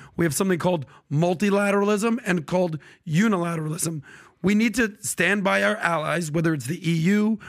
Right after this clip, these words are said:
whether it's Australia, whether it's Canada, whether it's Israel, whether you can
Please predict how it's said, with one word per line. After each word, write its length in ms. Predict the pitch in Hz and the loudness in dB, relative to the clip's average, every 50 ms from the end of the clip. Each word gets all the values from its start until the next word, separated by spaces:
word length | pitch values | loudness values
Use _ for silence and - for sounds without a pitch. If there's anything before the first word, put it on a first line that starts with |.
| - - | -16 -10
whether 280 | - 156 156 147 151 | -6 -4 -2 0 0
it's 120 | 156 - 175 | 0 0 -2
Australia, 560 | 175 147 - - - 226 226 220 214 214 208 | -2 -4 -4 -2 -2 0 2 2 2 0 0
whether 240 | 185 180 165 170 165 | -2 -2 -4 -6 -6
it's 120 | 151 - | -8 -6
Canada, 460 | - - 202 208 208 196 202 202 190 - - - - - - | -4 -2 0 2 2 2 2 0 0 -2 -10 -20 -16 -8 -2
whether 200 | 196 175 175 170 | 0 0 2 0
it's 160 | 156 - - - | 0 -2 -2 -2
Israel, 520 | 214 214 190 190 220 220 220 220 208 - - - - _ | 0 0 2 2 2 2 2 0 -2 -6 -10 -20 -20 _
whether 300 | - 160 156 156 170 170 | -6 -2 0 2 2 2
you 140 | 165 160 165 | 2 0 0
can 300 | 143 - 165 165 139 139 | -2 -2 -2 -4 -4 -6